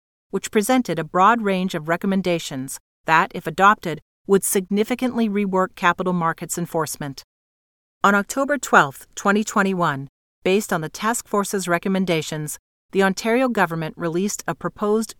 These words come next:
draft Capital Markets Act, which, if enacted, would restructure the O S C and replace both the Ontario Securities Act and the Commodity Futures Act.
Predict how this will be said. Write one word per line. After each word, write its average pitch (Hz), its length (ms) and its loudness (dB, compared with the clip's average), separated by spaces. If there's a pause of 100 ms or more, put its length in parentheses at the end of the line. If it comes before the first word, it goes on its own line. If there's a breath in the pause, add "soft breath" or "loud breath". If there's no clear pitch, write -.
draft 180 480 2
Capital 185 360 2
Markets 165 400 -2
Act, 147 300 -2 (360)
which, - 340 -2 (100)
if 156 140 -8
enacted, 160 520 -2 (300)
would 180 140 0
restructure 202 580 0
the 175 180 -4
O 180 160 2
S 175 140 -2
C 151 340 -2 (360)
and 180 140 0
replace 170 600 -2
both 165 260 -2
the 165 140 -2
Ontario 196 440 -2
Securities 202 580 -2
Act 143 300 -2 (280)
and 185 220 0
the 196 60 -4
Commodity 160 480 0
Futures 170 440 -4
Act. 147 360 -4